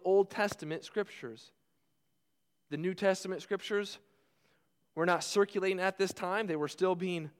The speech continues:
written. But Luke tells us that Apollos powerfully knows the Old Testament.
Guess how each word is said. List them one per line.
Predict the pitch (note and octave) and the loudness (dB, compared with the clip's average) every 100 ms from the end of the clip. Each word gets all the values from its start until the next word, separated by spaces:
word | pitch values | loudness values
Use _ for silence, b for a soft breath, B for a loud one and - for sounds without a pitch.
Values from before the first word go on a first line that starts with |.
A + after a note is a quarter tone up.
| b b b | b b b
written. | D#3 F#3+ A3 C4+ - _ _ _ _ _ _ _ _ _ _ _ _ _ _ _ _ _ _ _ _ _ _ | 2 2 2 -8 -10 _ _ _ _ _ _ _ _ _ _ _ _ _ _ _ _ _ _ _ _ _ _
But | E3 E3 - _ _ _ | -2 -2 -4 _ _ _
Luke | E3 G#3+ A3 | -8 -6 -2
tells | F#3+ E3+ E3+ | 2 2 2
us | F#3+ F#3+ | -2 -2
that | E3 | -4
Apollos | D3+ F#3+ G3+ E3+ E3+ - - _ _ _ _ _ _ _ _ _ | -2 -2 0 0 0 -6 -16 _ _ _ _ _ _ _ _ _
powerfully | - F#3 G#3 G3+ F#3 E3+ | -4 2 2 2 0 0
knows | E3+ F#3 F3 | 2 2 2
the | E3 | -2
Old | D#3+ F3 E3+ | -2 -2 0
Testament. | F#3+ G3 - A#2 | -2 -2 -10 -16